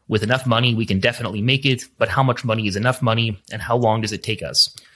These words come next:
Which is to say that, yes, Landspace is certainly doing the same thing as SpaceX or Blue Origin, which is to say building liquid-powered launch vehicles,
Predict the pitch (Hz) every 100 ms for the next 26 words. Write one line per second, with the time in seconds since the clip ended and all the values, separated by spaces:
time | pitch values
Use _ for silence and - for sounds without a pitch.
0 | _ _ _ _ _ _ 139 170 - -
1 | 151 131 123 98 90 - 123 131 131 -
2 | 131 110 - 143 131 104 117 131 147 127
3 | - 117 104 110 143 165 117 - 110 107
4 | 113 101 - 104 107 107 92 101 143 170
5 | - 120 117 110 110 92 110 123 120 117
6 | 110 117 107 - 110 107 104 101 - 143
7 | 139 135 131